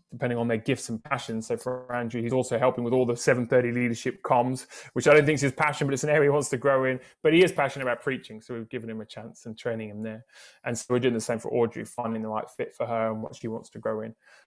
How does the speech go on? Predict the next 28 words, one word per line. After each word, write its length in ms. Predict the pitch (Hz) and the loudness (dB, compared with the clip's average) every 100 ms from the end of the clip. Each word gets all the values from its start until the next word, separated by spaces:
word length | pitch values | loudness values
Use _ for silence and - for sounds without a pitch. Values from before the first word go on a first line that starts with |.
| _ | _
And 220 | 107 107 | -10 -8
we 80 | 110 | -6
did 120 | 107 | -8
the 120 | 104 156 | -10 -8
same 240 | 113 107 | -8 -8
for 180 | - 110 | -10 -12
Rebecca 460 | 104 110 110 - 107 | -10 -12 -14 -14 -14
as 80 | - | -8
well 240 | 113 104 110 | -8 -8 -10
before. 460 | 110 - 110 107 _ - _ _ - | -12 -4 -4 -4 _ -20 _ _ -4
Um, 360 | 117 113 104 - | -2 0 -2 -2
and 160 | 143 135 | 0 6
so 100 | 151 | 6
things 220 | 160 139 | 6 4
like, 180 | 131 - | 2 2
you 60 | 127 | 0
know, 60 | |
Andrew 280 | 127 127 123 | 2 2 2
would 100 | 120 | 2
also 260 | 123 120 123 | 0 2 2
oversee 300 | 113 110 117 | 2 -2 -6
the 100 | 113 | -4
setup 480 | - 143 - 117 - | 2 2 4 2 2
under 260 | 127 113 | 0 0
Vanessa 420 | 107 113 110 - | -2 -4 -6 -8
once 300 | 110 113 113 | -8 -8 -10
a 40 | 117 | -12
month 220 | 110 110 | -10 -12